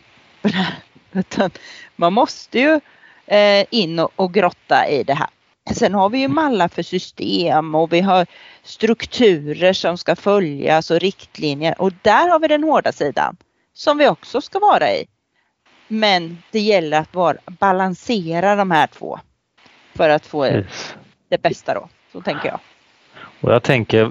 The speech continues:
Speaker 2: visst är det väl så, Kent? Jag vet ju när vi jobbade ihop att du var ju väldigt efterfrågad som expert, va, på psykiatri en period. Man förväntade sig ganska mycket att du skulle komma in och berätta allt om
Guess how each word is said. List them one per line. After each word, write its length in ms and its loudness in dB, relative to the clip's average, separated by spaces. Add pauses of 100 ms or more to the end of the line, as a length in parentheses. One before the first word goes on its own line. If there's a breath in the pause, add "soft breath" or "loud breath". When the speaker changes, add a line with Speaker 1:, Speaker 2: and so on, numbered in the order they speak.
Speaker 2:
visst 320 0
är 200 4
det 80 2
väl 180 2
så, 340 -4
Kent? 440 -2
Jag 120 2
vet 320 0
ju 260 2
när 180 0
vi 200 2
jobbade 460 2
ihop 360 -4
att 300 -2 (200)
du 120 -2
var 160 2
ju 160 0
väldigt 720 2
efterfrågad 800 0
som 180 0
expert, 540 -2 (340)
va, 120 0
på 140 -4
psykiatri 920 -2
en 160 0
period. 560 0 (840 loud breath)
Man 100 0
förväntade 640 2
sig 80 -2
ganska 300 2
mycket 240 0
att 80 0
du 120 -6
skulle 180 -2
komma 320 2
in 100 2
och 80 0
berätta 480 0
allt 540 2
om 300 0